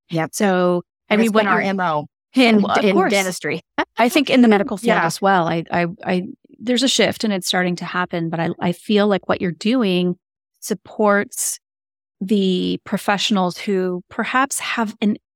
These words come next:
Speaker 2: intuitive sense that something needs to be different, but maybe they don't have the tools 'cause they've come out of training and they've really been taught the technical piece,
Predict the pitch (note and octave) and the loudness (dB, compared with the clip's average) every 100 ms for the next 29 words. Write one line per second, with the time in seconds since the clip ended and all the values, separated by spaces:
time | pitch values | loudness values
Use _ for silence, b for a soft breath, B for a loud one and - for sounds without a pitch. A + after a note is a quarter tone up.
0 | - F#3+ - D#4+ D#4+ B3 - A3+ G#3+ - | -2 -2 0 0 0 -2 0 0 0 -4
1 | - G3 F#3 G3+ F#3 F3 - F3+ F3+ - | -4 -4 -2 0 0 -2 -4 -2 -2 -4
2 | F3+ E3+ F#3 F3 F3 E3+ E3 E3+ E3+ - | -4 -2 -2 -2 -2 -4 -4 -8 -8 -6
3 | F#3 - - - F3 - A#3 G#3 G3+ - | -6 -6 -8 -6 -6 -4 -2 0 -2 -4
4 | F#3+ F3+ F3+ F#3 F3 F3 F3+ F3 F3 E3+ | -4 -2 -2 -2 -4 -4 -4 -2 -2 -4
5 | - - F#3 - B3 B3+ C#4 C4 D4 F4 | -6 -8 -8 -4 -4 -4 -4 -4 -4 -4
6 | E4+ - | -4 -6